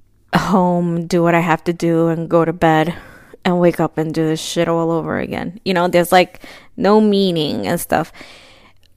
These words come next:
to your life anymore. It just becomes, whereas, you know, so, whereas before, you know, you went out, you did things,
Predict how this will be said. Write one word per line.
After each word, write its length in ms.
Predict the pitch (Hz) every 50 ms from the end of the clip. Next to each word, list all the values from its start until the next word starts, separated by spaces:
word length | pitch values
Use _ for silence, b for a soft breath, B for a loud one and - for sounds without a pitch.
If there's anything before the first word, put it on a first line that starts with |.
| _ _ _ _ _ - - _ _ - 165 170 - -
to 160 | - - 202
your 240 | 180 165 170 165 160
life 520 | 156 113 - 101 139 175 160 - - - -
anymore. 560 | - 170 170 170 165 165 160 156 147 151 156
It 100 | 143 143
just 500 | - - - - - 165 160 - - -
becomes, 640 | - 156 - - 175 160 147 151 151 156 - - -
whereas, 640 | - 175 170 151 - 156 147 147 160 165 - -
you 140 | - 208 196
know, 160 | 170 165 175 - - - -
so, 460 | - - - - 220 214 214 196 - - _ _ - - _ _ _ _ _
whereas 640 | - 226 233 233 135 135 214 214 196 196 196 196 190 - _ - - 202
before, 560 | 190 233 214 - - 233 226 220 220 214 208
you 160 | 196 196 190 190
know, 180 | 185 180 175
you 520 | 175 170 165 160 107 117 175 170 180 190 175
went 220 | 190 190 185 185
out, 240 | 180 180 180 170 120
you 120 | 180 180
did 300 | 170 - 185 180 - -
things, 640 | - 180 175 175 180 180 180 180 180 170 165 175 -